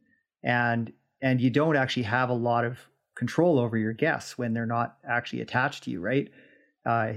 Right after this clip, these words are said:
in, in the heli ski environment. And so th-, this guest told me he went heli skiing in Alaska, and he said it was, it was kind of a scary experience, but he, he said he felt pretty good, uh, about them putting a harness on him.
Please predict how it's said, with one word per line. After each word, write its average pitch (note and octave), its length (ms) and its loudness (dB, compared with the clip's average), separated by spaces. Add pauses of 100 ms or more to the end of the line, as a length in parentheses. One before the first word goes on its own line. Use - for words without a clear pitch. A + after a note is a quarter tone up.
in, A#2 240 0
in A#2 120 0
the A2 60 0
heli C#3 200 4
ski B2+ 200 0
environment. A2 520 -4 (380)
And A#2+ 320 2
so B2+ 360 2
th-, B2 160 0
this C3 180 2
guest C#3 300 0
told C3+ 200 4
me A#2+ 140 4
he A#2 80 0
went A#2 240 0
heli B2+ 180 0
skiing B2 240 -2
in A2 60 -2
Alaska, A#2+ 500 -2
and B2+ 100 2
he B2 80 0
said A2+ 200 -2
it - 20 -2
was, A2+ 300 -6
it E3+ 80 -4
was B2 180 -4 (240)
kind C#3+ 140 0
of A#2 40 0
a A#2 40 -4
scary A#2+ 300 0
experience, A#2+ 560 0
but A#2+ 140 -2
he, A#2+ 80 0
he - 360 -16
said F3+ 160 2
he C#3+ 60 2
felt C#3+ 260 0
pretty D3+ 200 2
good, B2+ 480 0 (220)
uh, A#2+ 380 2
about B2 320 0
them B2 180 2
putting B2 240 0
a A2+ 40 -6
harness D3+ 380 0
on F#2+ 160 -4
him. - 160 -14